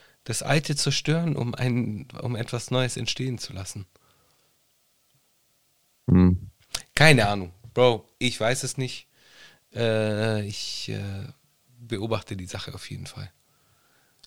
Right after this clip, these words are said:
Speaker 1: Ich bin auch kein Fan davon, dass man einen Van Gogh oder einen Monet zerstört, so.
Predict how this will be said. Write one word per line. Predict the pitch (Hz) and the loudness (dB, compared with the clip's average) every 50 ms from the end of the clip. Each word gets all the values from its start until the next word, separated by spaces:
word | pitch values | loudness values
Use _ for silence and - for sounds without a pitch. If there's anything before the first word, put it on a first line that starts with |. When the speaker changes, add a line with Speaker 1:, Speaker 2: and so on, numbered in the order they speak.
| _ _ _ | _ _ _
Speaker 1:
Ich | - 127 - - | -4 -4 0 0
bin | 170 - - | -2 0 2
auch | 175 190 - - | 2 2 2 2
kein | - 190 160 | 2 2 2
Fan | 143 - 113 101 101 | 2 0 -2 0 0
davon, | 98 - - 107 101 | -2 0 0 0 0
dass | 98 101 - - | 0 -2 -4 -2
man | 101 95 95 92 87 | -4 -4 -4 -4 -6
einen | - 95 98 98 95 90 | -6 -4 -4 -4 -2 -4
Van | 92 92 92 | -4 -6 -4
Gogh | 98 98 - - | -4 -6 -6 -4
oder | 107 101 95 90 | -4 -4 -2 -2
einen | 90 95 95 | -2 -2 -2
Monet | 92 92 95 98 95 92 | -2 -2 -2 -2 -2 -2
zerstört, | - 101 95 - - 92 87 87 - | -4 -6 -6 -6 -6 -6 -8 -8 -8
so. | - - - 90 90 | -8 -8 -8 -8 -10